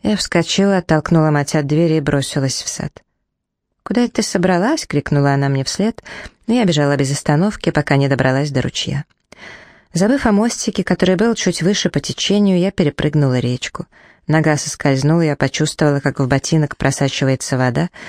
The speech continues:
но ухватилась за тростник на другом берегу,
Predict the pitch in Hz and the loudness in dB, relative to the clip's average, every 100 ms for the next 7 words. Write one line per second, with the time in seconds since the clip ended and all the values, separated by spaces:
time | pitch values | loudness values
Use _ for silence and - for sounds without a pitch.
0 | - - _ 214 196 - 170 - 185 160 | -20 -20 _ -2 -2 0 0 2 0 2
1 | 151 - 160 156 180 185 - 131 135 127 | 0 0 0 2 0 0 0 0 2 2
2 | 131 131 131 135 170 | 0 2 0 0 -2